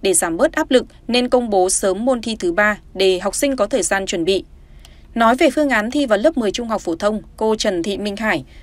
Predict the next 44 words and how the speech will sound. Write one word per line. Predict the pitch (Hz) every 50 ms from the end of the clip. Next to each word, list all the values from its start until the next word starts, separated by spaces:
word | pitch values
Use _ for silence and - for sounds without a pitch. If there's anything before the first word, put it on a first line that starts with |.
| - -
Phó | - - 226 214
Hiệu | 247 302 330 - -
trưởng | - 247 214 196 185 170
Trường | - - 208 196 190 185
Trung | 170 - 254 240
học | 226 202 -
cơ | - 220 220
sở | 214 - 226 196 175
Dịch | - - 190 - -
Vọng | 196 165 180
Hậu | 196 196 156
Hà | 190 180
Nội | 165 170 175 -
cho | - - 208 202
rằng, | - 196 190 175 165 - - - - - - - - -
việc | 254 247 233
Bộ | 226 240 220 190
Giáo | 185 220 208 214
dục | - 311 -
và | - 208 190
Đào | 196 185 180
tạo | 165 190 190 180 -
đề | - 196 196 185
xuất | 170 - - 330 - -
thi | - 254 233 233 214
ba | 202 220 220 214
môn, | 214 214 214 214 208 190 - - - - - -
gồm | 175 202 214 208 202 196 175
toán, | - 208 202 196 202 220 269 294
ngữ | 277 269 277 262
văn | 302 294 277 269 240
và | 208 180
môn | 185 202 214 214
thứ | 208 208 190
ba | 180 190 214 220 214 202 -
lựa | 202 220 - -
chọn | - 220 214 180 170
theo | 220 214
hình | 214 185 165
thức | 165 254 262 254
bốc | 262 262 -
thăm | - 220 208 202
ngẫu | 190 190 190
nhiên | 226 226 240 226 208